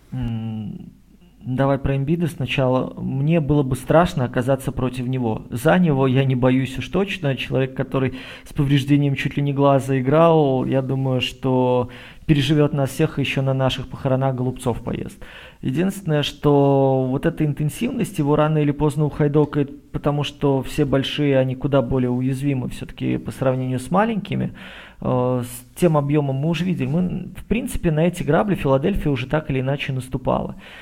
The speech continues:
Сейчас это уровень безысходности, а с одной стороны, с другой стороны, это уровень личного интереса и вовлеченности Эмбида, который стремится за M V P, для него это мотивация.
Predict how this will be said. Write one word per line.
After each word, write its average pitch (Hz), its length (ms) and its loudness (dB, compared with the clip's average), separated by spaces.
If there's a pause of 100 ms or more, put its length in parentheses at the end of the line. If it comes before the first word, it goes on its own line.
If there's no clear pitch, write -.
(160)
Сейчас - 760 0
это 156 1200 4 (880)
уровень 170 340 2
безысходности, 196 840 0
а 170 220 4
с - 100 -8
одной 160 200 2
стороны, 151 380 0
с 139 60 -4
другой 147 260 0
стороны, 139 360 0
это - 420 0
уровень 139 480 -2 (300)
личного 147 560 0
интереса 143 520 0
и - 40 0
вовлеченности 139 720 -2
Эмбида, 139 320 0
который 131 340 -2
стремится 139 480 -4
за 127 140 -2
M 139 120 -2
V 151 100 -2
P, 143 240 -2
для 123 140 -2
него 135 240 0
это 127 180 0
мотивация. 180 680 0